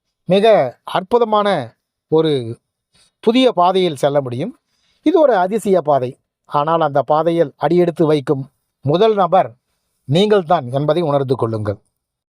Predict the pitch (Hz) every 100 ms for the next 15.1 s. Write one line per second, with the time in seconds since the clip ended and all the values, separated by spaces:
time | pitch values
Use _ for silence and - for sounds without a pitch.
0 | - 214 302 277 147 135 - 175 160 233
1 | 262 285 254 151 131 151 170 156 139 127
2 | 170 123 - _ _ _ _ _ 233 240
3 | 240 202 185 151 135 - 185 220 233 180
4 | 139 151 180 175 143 104 _ _ _ _
5 | - 156 180 147 127 139 220 - _ _
6 | _ _ - _ _ _ _ _ - 262
7 | 226 180 160 139 156 175 170 135 143 131
8 | 123 117 110 135 240 _ _ _ _ _
9 | _ _ _ _ - 196 247 285 - -
10 | 175 160 156 151 131 143 151 175 180 175
11 | 127 151 165 156 139 135 104 156 151 135
12 | 123 117 - 107 101 98 - _ _ _
13 | _ _ - 135 131 135 143 165 214 156
14 | 156 160 147 135 175 143 131 135 113 107
15 | 107